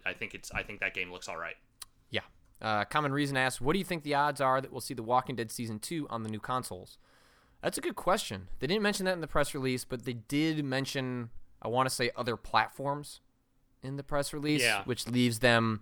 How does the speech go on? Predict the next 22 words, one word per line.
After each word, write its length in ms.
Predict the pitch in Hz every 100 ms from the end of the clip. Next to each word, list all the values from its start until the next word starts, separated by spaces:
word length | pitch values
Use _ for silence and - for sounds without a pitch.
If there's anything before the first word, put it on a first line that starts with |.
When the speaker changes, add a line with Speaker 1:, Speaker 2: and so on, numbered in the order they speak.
| - _ - _ _ -
Speaker 2:
some 240 | - 113
wiggle 240 | 117 123 135
room 380 | 139 143 147 -
on 140 | 123
what 160 | 120 113
they, 180 | 123 120
what 200 | 127 117
they 100 | 117
do 140 | 107
with 120 | 127 131
that. 280 | 139 135 - - _ -
Uh, 300 | - 101 98 - - _ _ _
I 420 | - 135 151 156 143
played 320 | - 147 147
The 80 | 135
Walking 340 | 131 127 135
Dead 220 | 127 127 123
on 120 | 117
the 60 |
P 200 | 113 120
S 120 | 117 -
three, 360 | 117 113 127